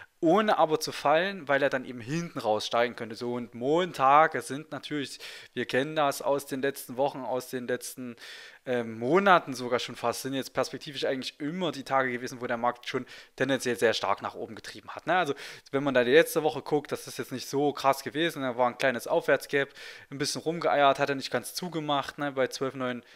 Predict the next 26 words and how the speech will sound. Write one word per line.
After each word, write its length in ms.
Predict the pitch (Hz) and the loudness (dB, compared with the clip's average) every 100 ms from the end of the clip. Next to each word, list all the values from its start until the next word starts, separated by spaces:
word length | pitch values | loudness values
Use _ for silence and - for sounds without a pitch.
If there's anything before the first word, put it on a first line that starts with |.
| - - | -20 -12
nee, 220 | 120 117 | -6 -6
sieben, 420 | 110 - 147 143 - | -6 -10 -12 -12 -10
wo 140 | 135 | -6
war 80 | 143 | -4
das 220 | 135 - | -4 -6
gewesen? 400 | - 131 127 123 - _ | -8 -8 -8 -12 -18 _
Zwölf 540 | - 131 131 127 - - - - - | -10 -6 -6 -8 -12 -20 -20 -20 -20
sieben, 640 | - 131 131 123 120 117 110 | -14 -10 -8 -2 -2 -2 -6
äh, 140 | 104 - - - - - - _ _ - | -12 -14 -20 -20 -20 -20 -20 _ _ 0
ähm, 280 | 123 117 110 | 2 2 4
acht, 380 | 185 208 - - | 8 8 6 -2
genau, 280 | 147 165 165 | 2 4 4
zwölf 260 | 156 160 | 4 0
sieben 200 | 156 135 | 0 -4
acht, 160 | 139 160 | -2 -2
zwölf 160 | - 135 | -4 -10
sieben 180 | 139 | -10
fünf 320 | 131 170 170 - | -6 -6 -4 -2
rum. 260 | 151 147 - - - - | -2 -2 -14 -20 -20 -10
Das 160 | - 139 | -4 2
hat 80 | 151 | 2
er 60 | |
nicht 120 | 143 - | 2 -2
gemacht, 300 | 147 180 151 | 0 0 0
hat 80 | |
einen 180 | 135 127 | -6 -8